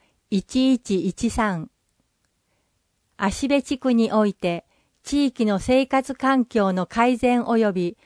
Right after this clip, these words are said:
公共水域の水質保全を図るため、集落排水施設、下水道の整備を地域皆様のご理解、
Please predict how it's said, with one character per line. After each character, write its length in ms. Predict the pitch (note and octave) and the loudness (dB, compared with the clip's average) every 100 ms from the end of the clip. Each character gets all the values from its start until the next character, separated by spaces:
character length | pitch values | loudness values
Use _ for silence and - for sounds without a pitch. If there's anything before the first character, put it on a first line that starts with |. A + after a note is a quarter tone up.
| _ _ _ | _ _ _
公 280 | - C#4 C4+ | 2 4 4
共 260 | - C4+ | 2 4
水 400 | C4+ - C4+ C4 | 2 0 0 0
域 240 | A3+ - G3+ | -2 -2 -2
の 220 | F#3 F#3+ | -2 -4
水 320 | - B3 C4+ | -2 0 0
質 260 | - - C4 | -2 -4 -2
保 160 | A#3 | 0
全 300 | A3 B3 B3+ | 2 4 4
を 80 | B3+ | 2
図 320 | A3 A3 B3 | 0 -2 -2
る 100 | A3+ | -2
た 140 | G#3 F3+ | -2 -4
め、 260 | F3 E3+ - _ _ _ _ _ | -6 -8 -14 _ _ _ _ _
集 340 | - C#4 C#4 | -6 0 2
落 300 | C4+ A3+ - | 4 2 0
排 300 | F#3+ G#3+ A#3+ | -4 0 0
水 260 | A#3+ C4 B3 | -2 -2 -2
施 100 | - | -4
設、 560 | - A3+ - F#3 E3+ - _ _ _ _ | -2 -2 -2 -6 -8 -10 _ _ _ _
下 140 | F3 F#3 | -4 -4
水 380 | - B3 B3 G#3+ | -2 0 0 2
道 340 | G#3+ G#3 - _ _ _ _ | 2 2 -2 _ _ _ _
の 180 | A#3 A#3+ | -2 -2
整 340 | - B3+ B3+ | 0 2 2
備 180 | A3 G3 | 2 0
を 180 | F3+ F3 - - _ - | 0 -2 -10 -20 _ -6
地 220 | C4+ C4+ | -2 0
域 200 | - A3 | 0 -2
皆 240 | G#3 B3 | 0 0
様 300 | B3+ B3 G#3+ | 0 0 0
の 160 | G3 F3+ | 0 0
ご 120 | F#3+ | 0
理 140 | A#3 | 0
解、 340 | A3+ G#3 F3 | -2 -2 -2